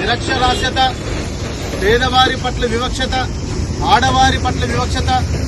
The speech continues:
రకరకాలైనటువంటి వివక్షలను ఆయన కల్లారా చూసి చెలించిపోయినారు. ఒకవైపు శివతత్వాన్ని బోధిస్తూనే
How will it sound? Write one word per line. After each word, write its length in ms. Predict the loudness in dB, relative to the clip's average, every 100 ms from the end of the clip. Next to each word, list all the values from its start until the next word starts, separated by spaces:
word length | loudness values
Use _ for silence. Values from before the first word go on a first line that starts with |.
| -2 0 0 2 2
రకరకాలైనటువంటి 880 | 2 2 6 6 6 2 2 0 0
వివక్షలను 720 | 0 0 2 2 2 2 2 2 4 4 4
ఆయన 160 | 4 4
కల్లారా 440 | 4 6 6 4
చూసి 280 | 4 2 2
చెలించిపోయినారు. 760 | 2 2 0 0 0 0 0 0 -2 -2 -2 -2 -2 -2
ఒకవైపు 500 | 0 2 2 2 0 -2 0 0 2 2 2
శివతత్వాన్ని 760 | 2 2 2 2 4 4 4
బోధిస్తూనే 640 | 4 4 4 4 2 2 2